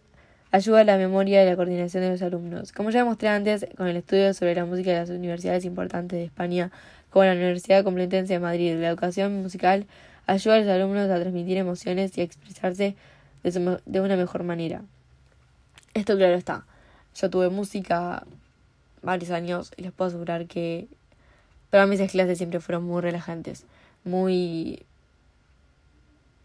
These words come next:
no sé cómo explicarlo, pero a mí me relaja mucho la música. A mí me ayuda todos los días de mi vida.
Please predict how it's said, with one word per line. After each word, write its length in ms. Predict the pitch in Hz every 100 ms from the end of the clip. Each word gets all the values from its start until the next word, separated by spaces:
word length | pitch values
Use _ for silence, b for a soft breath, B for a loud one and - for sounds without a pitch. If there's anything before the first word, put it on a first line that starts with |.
| _ -
no 200 | 180 180
sé 140 | 170
cómo 180 | 170 165
explicarlo, 440 | 165 - - 78 -
pero 120 | 196
a 20 |
mí 60 | 208
me 80 |
relaja 320 | 190 175 175 170
mucho 220 | 170 -
la 60 |
música. 320 | - - - -
A 80 | -
mí 160 | 196
me 100 | 190
ayuda 580 | 180 - 180 170 175 190 - _ _ _ _ -
todos 140 | 180
los 80 | 170
días 160 | 170
de 80 | 160
mi 80 | 165
vida. 240 | 175 -